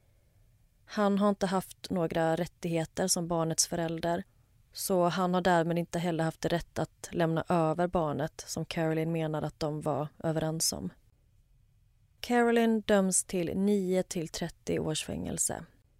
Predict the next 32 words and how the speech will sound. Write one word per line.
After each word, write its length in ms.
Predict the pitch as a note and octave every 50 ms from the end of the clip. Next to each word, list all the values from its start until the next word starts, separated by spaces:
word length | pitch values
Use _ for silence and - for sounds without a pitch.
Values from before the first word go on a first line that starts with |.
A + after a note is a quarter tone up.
| _ _ _ _ _ _ _ _ _ _ _ _ _ _ -
Det 120 | - G3+
slutar 420 | - - - A#3 A#3 A3 - - A3+
med 120 | A3+ G#3+
att 100 | G3+ -
hon 240 | G#3 G3+ G3+ G3 - -
endast 440 | G3+ G3 F#3+ F3 F3+ F3 - - -
spenderar 560 | - - - F#3+ F3+ F3 F3+ F3 E3+ E3+ E3
nio 400 | F3 F3+ F#3 F3+ F3 E3+ F3+ E3+
år 260 | - F3+ F3+ F#3+ F#3+
i 60 | G3+
fängelse. 640 | - - G#3 G3+ G3+ G3 F#3+ - - A3+ G#3 G#3+ G#3+ _ _ _ _ _ _ _ _ _ _ _ _ _ _ _ _ _ _ _ _ -
Och 180 | - G3 -
efter 280 | G3 F3 - - - F#3+
att 140 | F#3+ - -
hon 160 | G3 F#3 F3
blir 140 | F#3 F3+ E3+
släppt 520 | - - - F#3+ F#3+ - - - - -
så 180 | - - G3+ G3
har 120 | F#3+ F3+
hon 180 | F3 F3 E3+ E3+
enligt 380 | E3+ E3 E3 E3 E3 - -
lag 440 | - F3+ F#3 F3 E3+ E3+ F3 F3 -
inte 340 | F3 F3 E3 - - E3 D#3
rätt 300 | E3 E3 - - - -
att 120 | E3+ -
närma 420 | F3 F3 E3+ E3+ E3 E3 E3 D#3+ D#3+
sig 220 | - - F3+ E3+
Delimore 520 | - E3+ E3+ E3+ E3+ E3 D3 B2 G#2 D#3 - _ _
och 200 | - - - -
hon 240 | - F3 E3+ E3 E3
har 240 | D#3+ E3+ D#3+ D#3 D#3
kontaktförbud. 960 | - - E3+ E3 - E3+ E3+ - - - - - E3+ - - D2 - - -